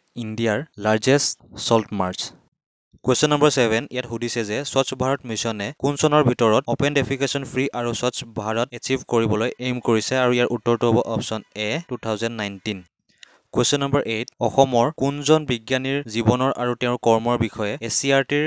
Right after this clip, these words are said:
ক্লাছ নাইন আৰু টেনৰ কিতাপত তেওঁৰ বিষয়ে অন্তৰ্ভুক্ত কৰিছে? আৰু ইয়াৰ উত্তৰটো হ'ব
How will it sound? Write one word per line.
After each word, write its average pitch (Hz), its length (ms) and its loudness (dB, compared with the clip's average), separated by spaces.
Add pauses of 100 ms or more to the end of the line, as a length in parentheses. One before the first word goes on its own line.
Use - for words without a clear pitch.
(100)
ক্লাছ 123 260 2
নাইন 127 240 0
আৰু 131 120 4 (120)
টেনৰ 113 300 2 (100)
কিতাপত 117 440 0
তেওঁৰ 113 180 -2
বিষয়ে 113 400 0 (160)
অন্তৰ্ভুক্ত 113 480 4
কৰিছে? 110 420 2 (160)
আৰু 113 140 -4
ইয়াৰ 110 180 -4
উত্তৰটো 123 420 -2
হ'ব 113 120 -2